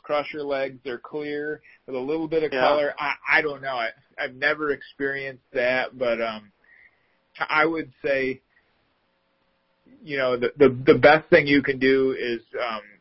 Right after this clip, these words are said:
Speaker 1: make your own deductions from fishing the fly.
Speaker 2: Yeah.
Speaker 1: And if you get a lot of refusals, then start adjusting.
Speaker 2: Um,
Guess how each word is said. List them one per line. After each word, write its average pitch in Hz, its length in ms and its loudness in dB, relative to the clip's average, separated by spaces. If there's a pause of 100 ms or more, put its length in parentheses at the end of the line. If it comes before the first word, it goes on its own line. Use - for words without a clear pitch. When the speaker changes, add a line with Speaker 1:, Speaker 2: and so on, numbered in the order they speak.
(200)
Speaker 1:
make 143 240 -6
your 131 240 -2
own 135 360 -8 (920)
deductions 131 880 -2
from 123 280 -14
fishing 147 340 -4
the 120 100 -10
fly. 120 280 0
Speaker 2:
Yeah. 120 240 0
Speaker 1:
And 107 100 -20
if - 160 -16
you 156 140 -8
get 143 160 -2
a 135 60 -4
lot 123 260 -2
of 123 60 -12
refusals, 135 720 -6 (120)
then 143 340 -2
start 120 380 -2
adjusting. 120 720 -6 (1400)
Speaker 2:
Um, 139 400 2